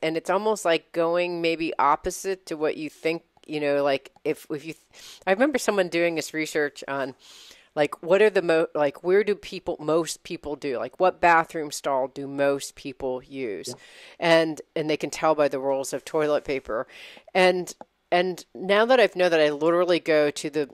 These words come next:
Speaker 1: I think about what's the l-, the least
Speaker 2: Of course, me too.
Speaker 1: likely
Speaker 2: <laughs>
Speaker 1: bathroom that I would l-, do, that stall that I would pick.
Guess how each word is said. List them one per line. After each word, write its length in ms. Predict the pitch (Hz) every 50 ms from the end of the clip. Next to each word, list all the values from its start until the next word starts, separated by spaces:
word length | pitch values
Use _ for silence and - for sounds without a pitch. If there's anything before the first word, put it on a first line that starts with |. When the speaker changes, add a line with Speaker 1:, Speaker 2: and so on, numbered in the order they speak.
| _ -
Speaker 1:
I 160 | 156 156 160
think 320 | - - - 190 175 -
about 260 | 175 - 160 147 -
what's 320 | 165 175 208 233 254 - -
the 100 | - 175
l-, 200 | 151 147 147 - _ _ _
the 400 | - 147 139 147 151 139 127 143 - _ _ _ _ _ _ _ 143
least 300 | 143 147 170 196 208 -
Speaker 2:
Of 60 | 226
course, 260 | 220 214 - - -
me 60 | 127
too. 80 | 120 -
Speaker 1:
likely 420 | 180 190 190 - - 185 196 185
Speaker 2:
<laughs> 140 | 185 202 175
Speaker 1:
bathroom 480 | 165 165 175 240 233 185 202 196 190 190
that 120 | 196 196
I 140 | 190 196 196
would 240 | - 208 208 196 180
l-, 60 | 208
do, 160 | 185 - 220 220
that 480 | 226 214 202 196 190 - - - -
stall 320 | - - - 208 196 196 190
that 140 | 190 190
I 120 | 185 180 175
would 200 | 170 175 170 -
pick. 280 | - 202 170 160 -